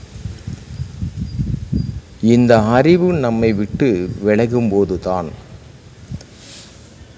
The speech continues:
நாம் நீதிமான்களாகவும் பரிசுத்தவான்களாகவும்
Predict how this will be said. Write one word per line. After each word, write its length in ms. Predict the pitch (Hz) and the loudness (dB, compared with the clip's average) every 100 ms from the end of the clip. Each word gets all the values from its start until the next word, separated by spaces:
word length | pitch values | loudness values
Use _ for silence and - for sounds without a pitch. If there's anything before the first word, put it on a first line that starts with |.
| - - - - - - | -20 -20 -20 -20 -20 -6
நாம் 320 | 101 101 98 90 101 | -2 0 0 0 2
நீதிமான்களாகவும் 1300 | 127 147 143 120 110 104 101 98 98 92 92 107 110 - - - - - - - | 4 4 4 4 4 2 0 2 0 0 0 0 -2 -6 -16 -20 -20 -20 -20 -4
பரிசுத்தவான்களாகவும் 1400 | 95 98 117 139 - 123 110 92 92 85 85 87 87 92 | 0 0 0 -2 2 4 6 4 2 0 0 -2 -2 -4